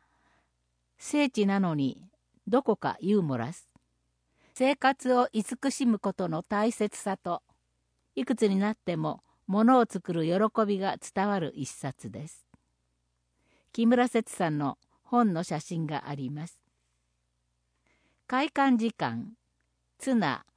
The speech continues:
東浦図書館、十時から十八時三十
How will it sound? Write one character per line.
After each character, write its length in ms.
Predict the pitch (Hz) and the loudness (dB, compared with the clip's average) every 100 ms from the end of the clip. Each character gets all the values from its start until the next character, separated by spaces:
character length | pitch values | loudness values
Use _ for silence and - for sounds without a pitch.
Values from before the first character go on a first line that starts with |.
| _ _ | _ _
東 480 | 214 220 262 - 247 | -2 2 2 2 2
浦 220 | 233 220 | 2 0
図 140 | 208 | -2
書 180 | 202 190 | -2 -4
館、 320 | - 120 107 - _ _ _ _ _ _ - | -4 -8 -8 -16 _ _ _ _ _ _ -6
十 220 | 214 269 | 0 0
時 160 | 190 170 | 0 -4
か 200 | - 147 | -4 -4
ら 180 | 127 - 196 | -4 -6 -2
十 200 | 220 247 | 0 2
八 300 | 247 - 196 | 0 -2 -4
時 120 | 175 | -2
三 260 | - 165 | 0 0
十 160 | 170 165 | 0 -4